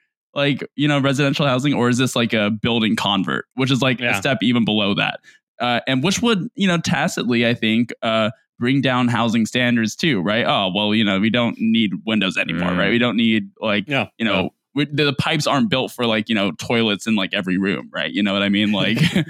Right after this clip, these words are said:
Speaker 2: <laughs>
Speaker 1: or every unit, I should say. Um,
Speaker 2: Yeah.
Speaker 1: I think that that could, that, that has a real opportunity to, like, you know,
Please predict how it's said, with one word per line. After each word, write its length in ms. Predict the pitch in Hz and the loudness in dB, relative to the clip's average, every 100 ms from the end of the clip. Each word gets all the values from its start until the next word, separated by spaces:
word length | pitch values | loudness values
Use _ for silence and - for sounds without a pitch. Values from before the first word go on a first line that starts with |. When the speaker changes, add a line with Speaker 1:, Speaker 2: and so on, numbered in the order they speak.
| - | -6
Speaker 2:
<laughs> 140 | 196 | -4
Speaker 1:
or 120 | 127 | -2
every 300 | - 120 113 107 | 0 0 2 2
unit, 400 | 113 123 107 - | 2 4 2 0
I 100 | 101 | -4
should 220 | - 85 | -4 -6
say. 320 | 92 85 - 117 | -6 -6 -6 -6
Um, 280 | 101 107 98 | -4 0 2
Speaker 2:
Yeah. 160 | 254 339 | 2 0
Speaker 1:
I 100 | 185 | 0
think 140 | 214 | 0
that 140 | 226 175 | 0 0
that 240 | 170 196 | -2 0
could, 380 | 202 190 135 117 | -2 0 0 0
that, 260 | 131 - 104 | -2 -2 -2
that 300 | 143 160 151 | -2 -2 0
has 180 | 156 | 0
a 80 | 156 | 2
real 280 | 135 147 147 | 2 2 2
opportunity 600 | 131 127 113 139 135 117 | 0 -2 -2 0 2 2
to, 120 | 113 | 0
like, 240 | 110 113 113 | 0 -2 0
you 60 | 110 | 0
know, 200 | 107 | 0